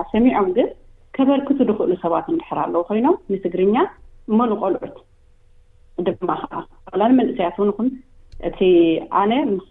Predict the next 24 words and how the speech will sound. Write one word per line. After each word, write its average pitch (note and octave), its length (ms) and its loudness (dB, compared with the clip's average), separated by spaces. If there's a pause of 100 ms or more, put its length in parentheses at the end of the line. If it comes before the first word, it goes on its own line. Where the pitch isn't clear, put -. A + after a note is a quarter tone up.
(220)
ካልኦት F#3 360 -2
እውን F3+ 160 -4
ሓቢረ F#3+ 320 -2
ክሰርሕ B3+ 400 -2
ክእል A#3+ 260 0
እየ። B3 120 4 (540)
ምስ G3 120 0
ትግርኛ G3 400 2
ትግራይ A#3 360 0
በሎ A3+ 320 0
ናቱ G3 220 -2
ክምህር G#3+ 360 2
ክእል G#3+ 260 -4
እዩ። G#3+ 120 0 (100)
ኣነ F#3 180 2
እታ G3+ 180 -2
ትግርኛ G3 380 -4
ትግርኛ G3+ 380 -2
ከማይ B3+ 300 2
ዳኣ E3+ 140 2
መሰሉ F#3+ 320 -2
ኤርትራውያን G3 480 -2
ድማ G3+ 140 -4
እቲ G3+ 120 -6